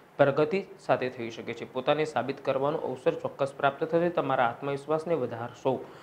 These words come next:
વાત કરીશું ત્રીજી રાશિ કહેતા મિથુન રાશિની. આજને, આજે તમને જે વસ્તુની શોધ પ્રાપ્ત થઈ હોય જેના કારણે મન ખુશ મિજાજી રહેશે. તમારું આત્મવિશ્લેષણ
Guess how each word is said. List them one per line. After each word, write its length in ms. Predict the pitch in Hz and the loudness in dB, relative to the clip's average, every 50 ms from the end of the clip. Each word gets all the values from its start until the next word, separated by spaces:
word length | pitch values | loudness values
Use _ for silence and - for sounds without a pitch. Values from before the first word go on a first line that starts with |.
| - - - - | -20 -20 -6 2
વાત 280 | 131 131 135 139 139 - | 6 6 6 6 4 0
કરીશું 300 | 151 139 139 139 - 139 | -6 -6 -6 -8 -10 -8
ત્રીજી 220 | - 135 127 139 | -8 -6 -4 -2
રાશિ 260 | 135 135 135 131 143 135 | 0 0 0 -2 -2 -4
કહેતા 220 | 135 131 131 139 | -2 0 0 0
મિથુન 340 | - - - - - 165 147 | -2 -2 -6 -6 -2 0 2
રાશિની. 280 | 131 131 131 135 - | 2 2 0 -2 -4
આજને, 440 | - - 143 147 151 165 170 180 175 - - - | 0 2 2 2 4 4 4 4 2 0 0 4
આજે 240 | 120 143 151 160 180 | 6 6 6 6 4
તમને 380 | 175 165 143 139 143 139 131 120 | 2 0 -2 0 0 -2 -2 -4
જે 220 | 120 120 143 160 | -4 0 2 2
વસ્તુની 420 | 165 160 160 160 - 160 151 156 151 | 2 2 0 -4 -4 -4 -4 -4 -4
શોધ 420 | 151 - - 143 147 151 151 160 156 - - - - - - - - - | -6 -6 -4 -2 0 0 0 -2 -6 -6 -16 -18 -20 -20 -20 -6 2 4
પ્રાપ્ત 280 | 143 139 131 - - | 6 6 4 4 0
થઈ 300 | 139 139 139 135 143 143 | -4 -2 -2 0 0 2
હોય 140 | 147 151 156 | 4 4 4
જેના 300 | 151 131 139 135 143 139 | 4 2 0 0 0 0
કારણે 320 | 139 139 127 127 123 127 | 0 0 0 0 -2 -4
મન 280 | 123 117 117 127 143 165 | -6 -6 -4 -4 -6 -6
ખુશ 440 | 160 - - - - - 165 180 175 - - - - - - - - - | -8 -12 -16 -12 -4 -2 -2 -2 -2 -4 -10 -20 -20 -20 -20 -20 -12 -6
મિજાજી 400 | 135 131 127 135 127 120 127 127 | -4 -2 0 0 0 0 -2 -2
રહેશે. 260 | 127 123 120 - 127 | -4 -4 -4 -6 -6
તમારું 420 | - 131 120 123 123 - - - | -6 -4 -2 -2 -2 -2 -2 -2
આત્મવિશ્લેષણ 1120 | 120 127 - - 143 151 165 165 147 - - 135 135 - - - 156 170 170 170 - 123 | -4 -4 -4 -4 -2 0 0 -2 -2 -4 -10 -12 -12 -10 -6 -2 0 0 0 0 -4 -6